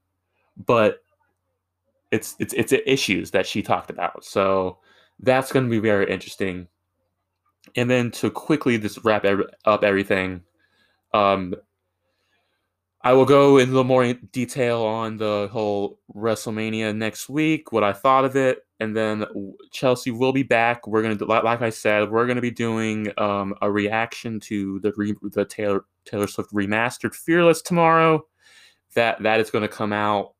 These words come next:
and, um, then we're gonna be, we're gonna be back. We're gonna be doing our I Can't segment on Monday. Sorry, Tuesday.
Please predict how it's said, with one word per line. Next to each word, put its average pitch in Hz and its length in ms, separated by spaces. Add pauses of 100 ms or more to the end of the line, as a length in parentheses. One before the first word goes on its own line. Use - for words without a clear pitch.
(100)
and, 101 380
um, 98 680 (880)
then 139 240
we're 135 100
gonna 127 160
be, 117 180
we're 113 180
gonna 113 100
be 110 100
back. 147 380
We're 113 140
gonna 110 140
be 107 100
doing 107 260
our 98 200
I 101 120
Can't 127 320
segment 123 400
on 117 120
Monday. 165 500 (600)
Sorry, 101 260
Tuesday. 95 460